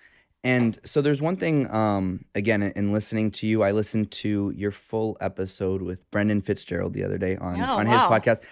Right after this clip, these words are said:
Speaker 1: I had Brendan on actually last week. Um, and he's, uh, he's a fantastic guy. Um,
Speaker 2: Yeah.
Speaker 1: and it's that, and I texted him actually yesterday after I listened to it because I thought it was so good. First of all, I, I,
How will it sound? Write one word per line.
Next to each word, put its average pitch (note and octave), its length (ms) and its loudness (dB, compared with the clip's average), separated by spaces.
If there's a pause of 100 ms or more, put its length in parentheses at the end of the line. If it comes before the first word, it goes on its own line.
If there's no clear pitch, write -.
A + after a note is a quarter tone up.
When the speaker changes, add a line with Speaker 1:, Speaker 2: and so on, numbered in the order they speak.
(120)
Speaker 1:
I C3+ 80 8
had C#3+ 180 8
Brendan C#3 300 6
on B2 240 4
actually A#2 300 2
last A2+ 280 4
week. F#2 260 -4 (300)
Um, G#2+ 480 2 (300)
and G#2+ 160 2
he's, A2 320 0
uh, G2 480 4
he's G#2 120 -2
a G2+ 60 -6
fantastic F#2+ 480 -4
guy. F#2+ 320 0 (320)
Um, F#2+ 240 0
Speaker 2:
Yeah. F#2+ 140 -2
Speaker 1:
and A2 120 2
it's G#2 140 0 (120)
that, B2 440 4
and A2+ 140 2
I A2 80 2
texted C#3 320 0
him G2+ 100 2
actually G2+ 420 0
yesterday G2 480 0
after G2 380 0
I F2+ 40 0
listened F#2+ 320 -2
to F#2 100 -6
it F#2 100 -6
because G2 240 -6
I G2 80 0
thought B2 220 2
it B2 40 4
was A2+ 260 0 (420)
so C3 320 4
good. A#2+ 360 2
First D3+ 240 4
of C#3+ 80 4
all, B2 60 8
I, A2+ 160 4
I, G#2 220 2